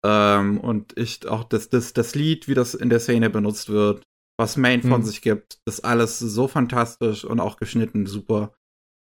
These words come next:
Speaker 1: Ähm, wie, wie man diesen, diesen Shot, der, glaub ich, ikonisch schon aus der Serie geworden ist, wo David dann schreit und, äh, man hört aber nicht ihn schreien, sondern man hört das Geschrei aus dem Lied, was dann einsetzt,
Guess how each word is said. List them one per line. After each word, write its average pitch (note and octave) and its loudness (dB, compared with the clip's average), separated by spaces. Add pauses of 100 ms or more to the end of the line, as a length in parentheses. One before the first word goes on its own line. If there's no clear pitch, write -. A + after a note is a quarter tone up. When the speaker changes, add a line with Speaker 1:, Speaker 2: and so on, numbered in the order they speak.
Speaker 1:
Ähm, G#2 4
wie, G#2+ 0
wie G#2+ 0
man G#2 0
diesen, G2+ -8
diesen G#2 -4
Shot, - -4
der, G#2+ 4
glaub G#2+ 2
ich, - -8
ikonisch A#2 4
schon A#2 -2
aus G2 0
der G#2 -2
Serie G2+ 2
geworden G2+ 2
ist, G#2 -6
wo G#2 0
David G#2 2
dann G2+ 0
schreit G#2+ 0 (300)
und, G#2+ 2
äh, G#2 2
man G#2 4
hört A#2+ 2
aber G#2+ 2
nicht G#2 -2
ihn A#2+ -2
schreien, G2+ -2
sondern G2+ 2
man G2+ 4
hört A#2 -2
das - -8
Geschrei - 0
aus G2 -4
dem G2 -4
Lied, A2+ -6
was - -2
dann G2+ -2
einsetzt, G2+ -2